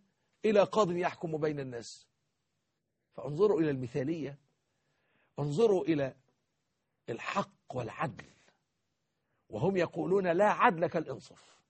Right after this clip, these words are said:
العدل ده قمة، إن الله يأمر بالعدل،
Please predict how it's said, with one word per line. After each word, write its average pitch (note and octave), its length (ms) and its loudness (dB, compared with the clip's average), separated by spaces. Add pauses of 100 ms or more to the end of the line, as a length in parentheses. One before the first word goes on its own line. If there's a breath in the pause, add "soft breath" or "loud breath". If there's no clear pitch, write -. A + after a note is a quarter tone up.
(180)
العدل D#3+ 440 2
ده F3 80 4
قمة، G3 440 0 (320)
إن E3 160 0
الله F3 200 4
يأمر G3 260 2
بالعدل، D3+ 500 6